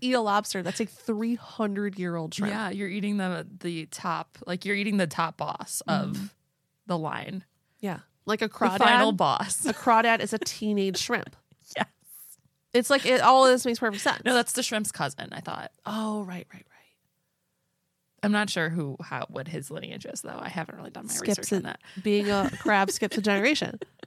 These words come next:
Speaker 1: We know how genetics works.
Speaker 2: Totally, totally. <laughs>
Speaker 1: Grady Junior was born with lobster-like claw hands,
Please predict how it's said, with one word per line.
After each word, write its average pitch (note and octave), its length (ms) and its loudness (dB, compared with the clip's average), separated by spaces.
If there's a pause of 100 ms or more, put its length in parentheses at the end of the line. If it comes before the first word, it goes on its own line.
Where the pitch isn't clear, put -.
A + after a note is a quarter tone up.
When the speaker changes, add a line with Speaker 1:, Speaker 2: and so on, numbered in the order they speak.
(800)
Speaker 1:
We F#3+ 180 -4
know C#4+ 140 0
how G3+ 140 0
genetics D#3 440 -4
works. D3+ 400 -6 (460)
Speaker 2:
Totally, G#3 400 -4 (220)
totally. G3+ 360 -2
<laughs> - 1500 -16
Speaker 1:
Grady C#4 260 2
Junior A#3+ 340 2
was A3 180 2
born G3 240 2
with F#3+ 120 0
lobster-like F3+ 600 -2
claw D#3+ 300 -2
hands, D#3 540 -4